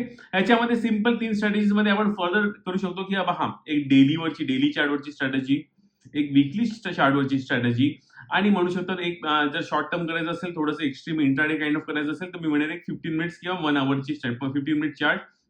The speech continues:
किंवा वन आवरची स्ट्रॅटेजीवरती पण काम करू शकतो. ओके, so टाइम फ्रेम बेस्ड त्या स्ट्रॅटेजीला आपण ब्रेकडाऊन करू शकतो.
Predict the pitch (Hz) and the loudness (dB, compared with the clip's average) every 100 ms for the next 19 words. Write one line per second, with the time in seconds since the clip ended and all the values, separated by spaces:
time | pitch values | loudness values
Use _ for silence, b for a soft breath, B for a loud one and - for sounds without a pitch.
0 | - 160 147 139 135 131 - 131 123 127 | -8 -2 0 0 -2 -4 -4 -2 0 0
1 | 123 131 147 139 107 104 104 101 - _ | 0 -2 -4 -2 -2 0 -2 -4 -12 _
2 | _ _ _ - 131 220 B B B 240 | _ _ _ -6 -2 -2 B B B 0
3 | 208 165 180 214 226 294 262 196 214 208 | 4 4 4 0 0 4 4 6 2 2
4 | 196 185 - 151 151 156 156 156 180 - | -2 -6 -4 -2 0 0 0 0 -6 -8
5 | 113 120 127 123 135 135 127 127 123 143 | -6 -2 -2 0 2 2 0 -4 -4 -4
6 | 160 - | -4 -6